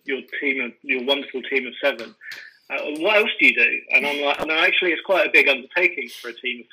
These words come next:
seven. We, uh, we, it's, it's quite hard graft for us." Um, so yeah, that, that public side I think is really important. And then also on the other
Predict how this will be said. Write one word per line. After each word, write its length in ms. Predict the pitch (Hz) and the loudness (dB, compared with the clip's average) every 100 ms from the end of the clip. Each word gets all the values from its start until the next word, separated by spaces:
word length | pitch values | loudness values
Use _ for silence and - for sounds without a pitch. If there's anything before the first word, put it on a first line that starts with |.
| 123 | -8
seven. 260 | 139 165 | -8 -4
We, 240 | 156 151 147 | 2 2 4
uh, 120 | 143 - | 2 0
we, 100 | 143 143 | -4 -4
it's, 340 | - - - | -4 -6 -8
it's 180 | 151 - - | -12 -10 0
quite 220 | 151 147 | 2 2
hard 180 | 143 135 | 0 0
graft 260 | 151 160 - - | 2 2 0 -16
for 100 | - | -18
us." 120 | - _ - - - - - - | -18 _ -20 -18 -18 -18 -16 -8
Um, 460 | 123 127 123 131 _ - | -6 -4 -6 -12 _ -2
so 80 | 147 | 2
yeah, 200 | 160 151 | 4 4
that, 220 | 160 180 | 4 4
that 200 | 175 170 | 2 2
public 280 | 165 151 135 | -2 -2 -2
side 180 | - 131 | -4 -4
I 40 | 127 | -4
think 200 | 131 123 | -8 -10
is 100 | 120 | -6
really 200 | 131 127 | -4 -2
important. 420 | 120 - 127 120 | -2 -4 -8 -6
And 100 | 131 | -2
then 140 | 143 151 | 0 0
also 360 | 156 - 139 | -2 -4 -2
on 100 | 135 | 0
the 80 | 135 | 0
other 180 | 131 120 | 0 -2